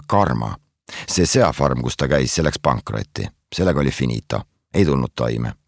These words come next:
Kõrbes. Hävis. Tehti valearvestusi, oli halba õnne. Seda juhtub kõigil. L H V jaoks ei tähendanud see isegi miinust bilansiaruandes.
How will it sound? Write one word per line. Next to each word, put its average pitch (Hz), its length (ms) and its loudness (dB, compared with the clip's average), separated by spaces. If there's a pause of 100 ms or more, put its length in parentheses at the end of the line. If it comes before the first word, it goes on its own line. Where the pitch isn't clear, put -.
Kõrbes. 65 480 -2 (240)
Hävis. 64 400 -2 (260)
Tehti 90 260 2
valearvestusi, 71 800 4
oli 85 140 2
halba 73 400 2
õnne. 62 280 -2 (200)
Seda 117 180 2
juhtub 107 300 0
kõigil. 50 400 -6 (580)
L 123 220 4
H 82 100 4
V 113 200 6
jaoks 76 360 4
ei 78 80 2
tähendanud 76 480 2
see 82 140 0
isegi 85 240 2
miinust 80 420 2
bilansiaruandes. 60 920 -2